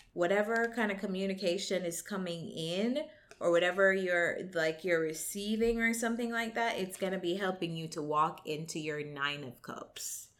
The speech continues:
your wish fulfillment. But you have to walk away from something to get that Nine of Cups.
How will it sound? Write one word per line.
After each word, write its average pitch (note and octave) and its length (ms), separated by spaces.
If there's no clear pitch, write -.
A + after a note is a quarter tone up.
your D3 220
wish C#3 400
fulfillment. - 840
But F#3+ 340
you E3 60
have E3+ 140
to E3 80
walk D#3+ 280
away D#3+ 420
from D#3+ 300
something D3 580
to E3+ 520
get - 380
that D3 260
Nine C#3 260
of B2 160
Cups. - 560